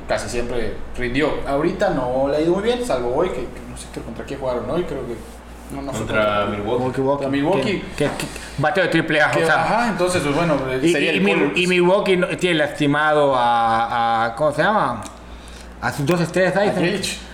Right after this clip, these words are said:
Speaker 3: A Yelich y a, y al otro.
Speaker 2: Lorenzo
Speaker 3: Ajá.
Speaker 2: Kane.
Speaker 3: Y a Kane.
Speaker 1: Es que ahí pones a lanzar hasta Oropesa, ¿no?
Speaker 3: Así
Speaker 1: O sea,
Speaker 3: es.
Speaker 1: le, le, le
Speaker 3: La
Speaker 1: va a ir bien. Entonces, este, pues, bueno,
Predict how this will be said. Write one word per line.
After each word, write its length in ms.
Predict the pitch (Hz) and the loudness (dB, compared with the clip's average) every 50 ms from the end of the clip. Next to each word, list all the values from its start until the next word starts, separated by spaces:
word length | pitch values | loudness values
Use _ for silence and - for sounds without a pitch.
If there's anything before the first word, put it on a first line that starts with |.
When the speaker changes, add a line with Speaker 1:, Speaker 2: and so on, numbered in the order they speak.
| - - - | -16 -10 -6
Speaker 3:
A 40 | |
Yelich 420 | 127 123 117 147 190 240 254 214 165 | -2 0 2 2 2 2 2 2 2
y 60 | 151 | 4
a, 260 | 139 131 127 127 127 | 4 4 4 2 2
y 120 | 123 127 123 | 2 2 2
al 120 | 120 127 | 4 4
otro. 420 | 147 175 - - 147 131 120 110 107 - | 2 2 2 0 0 0 0 0 -2 -2
Speaker 2:
Lorenzo 280 | 101 104 107 - 135 | 0 0 0 0 -2
Speaker 3:
Ajá. 80 | - - | -2 0
Speaker 2:
Kane. 240 | 101 110 113 120 - | -2 -2 -2 -4 -4
Speaker 3:
Y 100 | - 147 | -2 0
a 120 | 147 143 135 | 0 0 2
Kane. 280 | 160 170 180 190 165 | 2 2 2 2 2
Speaker 1:
Es 100 | 147 151 - | 0 0 0
que 80 | 139 | 0
ahí 100 | 135 139 135 | 0 2 2
pones 280 | - 139 139 135 123 | 0 0 0 0 0
a 60 | 123 110 | -2 -2
lanzar 260 | 107 104 139 160 202 | -2 0 2 2 2
hasta 180 | - - 110 | 2 2 0
Oropesa, 400 | 98 90 90 - - - - - - - | -2 -2 -4 -8 -10 -10 -10 -10 -6 -4
¿no? 60 | - | -2
Speaker 3:
Así 180 | - - - | -2 0 0
Speaker 1:
O 20 | 123 | 0
sea, 80 | 120 110 110 | 0 0 0
Speaker 3:
es. 0 | 107 110 110 110 | -2 -2 -2 -4
Speaker 1:
le, 200 | 110 110 107 110 | -4 -6 -6 -6
le, 60 | 113 | -2
le 80 | 113 127 | 0 0
Speaker 3:
La 60 | 131 | 2
Speaker 1:
va 40 | 127 | 2
a 40 | 123 | 2
ir 60 | 123 123 | 2 0
bien. 180 | 123 101 92 - - - - - - - - - | -2 -2 -4 -8 -12 -14 -14 -12 -12 -10 -8 -8
Entonces, 440 | 123 123 131 156 151 147 147 131 | -6 -2 0 0 0 0 -2 -4
este, 200 | 135 - - 135 120 | -4 -4 -4 -4 -2
pues, 140 | 113 131 135 | -2 0 0
bueno, 180 | 165 156 143 | 2 2 0